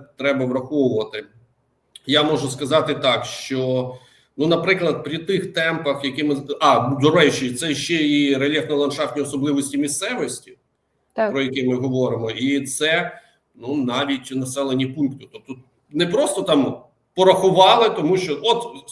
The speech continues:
Speaker 1: вони захоплюють п'ятсот квадратних кілометрів на місяць, ну, давайте через десять місяців це буде п'ять тисяч квадратних кілометрів, через, е, два роки це буде десять тисяч квадратних кілометрів. Ну, це так не працює. П'ятсот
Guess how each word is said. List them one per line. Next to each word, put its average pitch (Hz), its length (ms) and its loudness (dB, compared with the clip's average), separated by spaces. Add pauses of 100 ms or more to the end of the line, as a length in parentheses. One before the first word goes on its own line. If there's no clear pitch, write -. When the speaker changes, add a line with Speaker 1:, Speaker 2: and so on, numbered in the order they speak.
(120)
Speaker 1:
вони 185 440 2
захоплюють 165 580 -4
п'ятсот 170 380 -4
квадратних 156 460 -2
кілометрів 160 560 -2
на 180 120 0
місяць, 277 460 -4 (340)
ну, 320 220 -4
давайте 196 380 4
через 175 260 -4
десять 165 320 -2
місяців 156 500 -6
це 160 100 -4
буде 147 380 0 (260)
п'ять 180 220 2
тисяч 120 300 -6
квадратних 120 560 -8
кілометрів, 117 500 -10 (280)
через, 196 440 0
е, 165 460 2
два 185 280 2
роки 196 320 2
це 156 140 -6
буде 151 180 -4
десять 127 440 -2
тисяч 123 280 -10
квадратних 113 480 -10
кілометрів. 117 520 -12 (460)
Ну, 139 140 -2
це 185 200 -2
так 180 260 -2
не 160 100 -6
працює. 147 480 -8 (120)
П'ятсот 196 420 -8